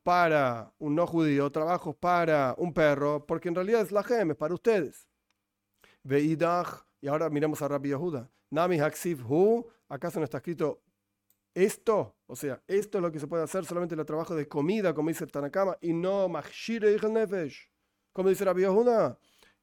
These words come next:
Lo aprendemos de hu. ¿Qué hace Rabbi Yehuda con esta palabra hu?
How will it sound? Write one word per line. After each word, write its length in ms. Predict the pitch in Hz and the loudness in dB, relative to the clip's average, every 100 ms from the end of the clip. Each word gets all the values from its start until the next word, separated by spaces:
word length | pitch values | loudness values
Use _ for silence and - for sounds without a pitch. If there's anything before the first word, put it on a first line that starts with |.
| - | -12
Lo 120 | 135 | -8
aprendemos 360 | 147 156 170 160 | -4 -2 0 2
de 100 | 190 | 2
hu. 340 | 240 196 - _ _ | 2 0 -2 _ _
¿Qué 100 | 196 | -2
hace 200 | 185 175 | 0 0
Rabbi 180 | 156 151 | -2 0
Yehuda 260 | 147 156 151 | 0 0 0
con 80 | |
esta 140 | 151 151 | -2 -4
palabra 300 | 156 156 151 | -4 -2 2
hu? 600 | 190 202 151 151 151 | 6 6 4 0 -4